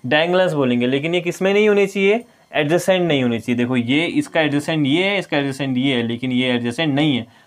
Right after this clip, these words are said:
तो इन दोनों के बीच की डिस्टेंस सेम, इन दोनों के बीच की डिस्टेंस क्या होगी हमारी, डायगोनल्स होगी, लेकिन ये क्या नहीं है, एडजेसेंट नहीं होने चाहिए।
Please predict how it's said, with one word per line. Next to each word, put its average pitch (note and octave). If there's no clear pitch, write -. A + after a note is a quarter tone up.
तो D#3+
इन F3+
दोनों G3+
के F3+
बीच C#3+
की C3
डिस्टेंस A2
सेम, A3
इन F#3+
दोनों G#3+
के G#3
बीच F#3+
की G3
डिस्टेंस E3
क्या A3+
होगी A3
हमारी, E3
डायगोनल्स G3
होगी, G#3
लेकिन F3
ये F3+
क्या G3
नहीं A#3
है, G3+
एडजेसेंट C#3
नहीं C3+
होने A#2
चाहिए। G#2